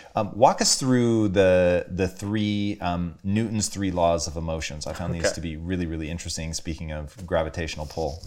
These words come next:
Speaker 2: I've always found Newton's life super fascinating because not only was he, like, one of the smartest guys ever, but when you read about his life, like, he was a total head case, like,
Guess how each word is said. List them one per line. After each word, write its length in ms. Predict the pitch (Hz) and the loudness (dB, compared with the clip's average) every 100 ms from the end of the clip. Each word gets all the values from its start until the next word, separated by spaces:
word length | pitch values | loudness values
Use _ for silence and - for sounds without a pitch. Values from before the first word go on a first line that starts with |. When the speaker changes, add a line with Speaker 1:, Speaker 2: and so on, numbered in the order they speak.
| - | -2
Speaker 2:
I've 120 | 127 139 | 6 10
always 260 | 165 160 | 10 10
found 260 | 143 123 117 | 8 6 4
Newton's 440 | 120 117 120 104 | -2 -2 -4 2
life 320 | 101 98 107 | 4 6 4
super 360 | - 123 110 107 | 0 -2 0 2
fascinating 720 | 101 98 - 104 98 95 90 | 4 4 2 0 -2 -2 -6
because 640 | 92 - 101 92 - - - _ _ - | -6 2 2 2 -4 -8 -14 _ _ 4
not 160 | 113 | 6
only 180 | 120 117 | 6 4
was 180 | 107 107 | 2 2
he, 100 | 107 | 2
like, 120 | 95 | 2
one 100 | 104 | 2
of 60 | 95 | 0
the 60 | |
smartest 400 | - 104 98 90 | -2 4 4 4
guys 240 | 87 87 117 | 0 0 4
ever, 420 | 127 113 101 - | 6 8 4 6
but 380 | 104 98 - - - | 6 6 2 -14 -8
when 160 | 107 | -4
you 140 | 107 104 | -4 -4
read 360 | 113 127 123 | 0 2 4
about 300 | 110 98 92 | 6 6 6
his 180 | 107 95 | 0 0
life, 340 | 95 92 87 | 4 4 2
like, 160 | 90 90 | -2 -4
he 200 | - 101 | -6 -6
was 540 | 98 98 92 90 - - _ _ _ _ _ _ - | -2 -2 -2 -6 -12 -16 _ _ _ _ _ _ -6
a 80 | 202 | -2
total 360 | - 127 98 | 0 2 2
head 220 | 98 90 | 0 -2
case, 400 | - - - - | -4 -12 -12 -8
like, 240 | 82 82 | -6 -6